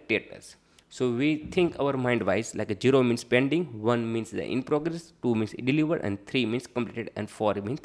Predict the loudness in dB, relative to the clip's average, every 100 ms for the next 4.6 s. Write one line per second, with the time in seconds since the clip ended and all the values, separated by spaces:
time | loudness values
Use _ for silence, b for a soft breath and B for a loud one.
0 | -14 -4 -4 -4 -10 -12 -14 _ b b
1 | b b -4 0 0 0 -2 -4 -4 -20
2 | _ -4 -2 4 2 4 2 4 6 6
3 | 4 -4 -4 -6 -6 -2 -4 -4 -8 -4
4 | -2 0 2 4 4